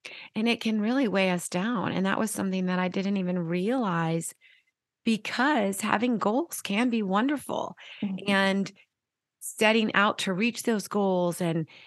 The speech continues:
Speaker 1: you know, earning more income, there's nothing wrong with that. And, but it, when, when you, your identity gets wrapped up in it, and then your worth, I started feeling like, "Well, if I'm not making this amount," and it wasn't like I had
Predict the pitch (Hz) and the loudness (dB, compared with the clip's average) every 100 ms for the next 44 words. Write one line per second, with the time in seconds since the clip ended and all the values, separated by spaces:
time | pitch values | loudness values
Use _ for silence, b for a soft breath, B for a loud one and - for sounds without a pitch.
0 | B - 196 180 - 202 226 240 220 196 | B 0 4 4 2 2 2 2 2 0
1 | - 185 226 220 202 185 185 - - 196 | 2 0 0 0 2 2 -2 -4 -2 -2
2 | 180 208 226 208 190 208 240 214 - 170 | 0 0 0 0 2 2 0 -2 -2 0
3 | 165 160 160 - B B - 196 - 202 | 2 0 -2 -6 B B -2 0 2 0
4 | 202 - 196 196 196 180 - - 180 180 | -2 -4 -2 0 0 -2 -4 -4 -2 0
5 | 170 170 180 208 220 190 170 - 170 160 | 0 0 0 0 0 0 -2 -2 -2 -2
6 | 165 170 143 151 - 180 180 196 185 165 | -6 -4 -2 -2 0 0 0 0 0 0
7 | 156 220 269 175 185 - 208 196 - 214 | 0 0 0 -2 -4 -4 -4 -4 -2 -2
8 | 202 190 180 - B B 202 214 202 185 | 0 0 -2 -4 B B 0 2 2 2
9 | 180 185 190 - 180 175 170 170 160 - | 2 4 2 2 0 0 0 0 0 -2
10 | 160 131 - - 185 - 214 247 262 226 | -2 -2 -4 -4 -4 -2 0 0 2 2
11 | 208 208 202 | 2 2 2